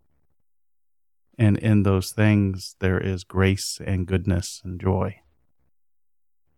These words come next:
In this Advent season, I commend to you that Advent for every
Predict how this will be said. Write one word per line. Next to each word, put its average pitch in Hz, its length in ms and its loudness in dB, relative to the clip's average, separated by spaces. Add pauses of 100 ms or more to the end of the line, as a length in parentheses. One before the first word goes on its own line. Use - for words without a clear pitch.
(120)
In 104 80 4
this 98 140 2
Advent 98 440 2
season, 98 540 0 (600)
I 107 140 0
commend 120 520 2
to 117 120 -8
you 113 500 2 (760)
that 104 280 -2 (800)
Advent 127 560 0 (520)
for 107 440 0
every 117 720 -2